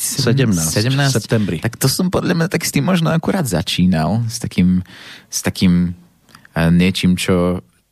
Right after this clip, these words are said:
Speaker 1: sa volá po slovensky pouličné umenie. Eh,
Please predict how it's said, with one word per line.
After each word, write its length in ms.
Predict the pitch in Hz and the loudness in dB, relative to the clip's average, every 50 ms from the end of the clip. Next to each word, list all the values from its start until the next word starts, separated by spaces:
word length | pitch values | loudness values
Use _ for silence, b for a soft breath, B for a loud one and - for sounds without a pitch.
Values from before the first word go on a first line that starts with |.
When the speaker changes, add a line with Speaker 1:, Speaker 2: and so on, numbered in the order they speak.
| _ _ | _ _
Speaker 1:
sa 320 | - - - - - 82 | -10 -8 -4 -2 -2 0
volá 400 | 87 87 87 85 82 80 78 - - - - - - _ - - | 0 0 0 0 0 -2 -4 -6 -8 -16 -20 -20 -20 _ -20 -12
po 320 | - - 82 78 76 76 | -4 -2 0 0 0 -2
slovensky 460 | - - - 90 85 87 87 - - 101 | -4 -2 -2 0 0 0 0 -2 -4 -4
pouličné 500 | - - 82 90 92 - - - 104 73 | -2 0 0 0 0 -2 -2 -2 -2 -2
umenie. 480 | 78 76 76 80 85 92 107 127 139 B B B B B B B B | 0 0 2 2 2 2 2 0 -2 B B B B B B B B
Eh, 300 | - 78 78 80 78 | -2 0 0 0 0